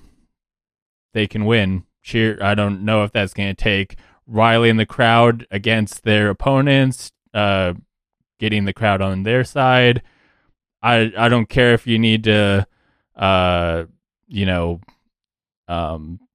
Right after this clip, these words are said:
break someone's leg before the, the, they, they fight. They're winning that tournament. But after that,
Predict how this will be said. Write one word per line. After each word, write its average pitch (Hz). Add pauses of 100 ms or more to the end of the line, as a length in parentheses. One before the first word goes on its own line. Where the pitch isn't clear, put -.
(280)
break 117
someone's 113
leg 123
before 107
the, 98
the, 98
they, 98
they 101
fight. 98 (180)
They're 104 (100)
winning 113
that 95
tournament. 104 (800)
But 110
after 110
that, 107